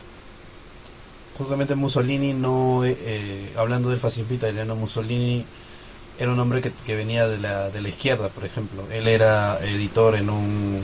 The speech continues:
en un periódico, me parece, ¿no? En uno de los periódicos más importantes de, del,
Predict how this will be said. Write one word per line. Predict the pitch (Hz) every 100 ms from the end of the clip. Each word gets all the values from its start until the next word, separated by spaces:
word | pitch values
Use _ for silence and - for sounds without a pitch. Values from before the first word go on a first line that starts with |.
| 101 - -
en | 107
un | 117
periódico, | 110 110 123 113
me | 104
parece, | 98 104 107 -
¿no? | 98 104
En | 110
uno | 113
de | 110
los | 107
periódicos | - 107 107 101 98
más | 101 123
importantes | 104 101 101 104 98
de, | 98 95 95 - - - - - - - - - -
del, | 110 101 101 98